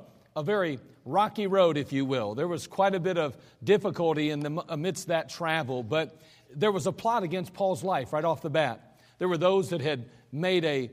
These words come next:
vow to themselves and to God that they would not, uh, they would, they, they wouldn't even let their hair grow until they, they saw Paul the Apostle dead.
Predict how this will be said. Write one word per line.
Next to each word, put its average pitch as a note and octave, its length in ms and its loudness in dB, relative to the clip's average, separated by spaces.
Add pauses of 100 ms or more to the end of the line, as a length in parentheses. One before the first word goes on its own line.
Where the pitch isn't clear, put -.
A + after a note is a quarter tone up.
vow E3+ 340 2
to E3 140 -2
themselves D#3 580 -2
and D3 120 -4
to C#3 60 -4
God D#3+ 360 2
that C3+ 100 -6
they F3 160 0
would D3+ 240 -4
not, D#3 320 -4 (260)
uh, C3 420 0 (200)
they F#3 160 0
would, C#3+ 340 -2
they, D#3+ 180 -8
they E3 180 -4
wouldn't F3+ 180 0
even C#3+ 240 -4
let D3+ 180 -6
their C3 140 -4
hair G3 220 0
grow C3+ 240 -2
until C3+ 260 -4
they, C3 160 -2
they A#2+ 260 -10
saw D#3 280 -2
Paul D#3+ 300 -2
the C#3 100 -4
Apostle D3 420 -2
dead. A2+ 440 -2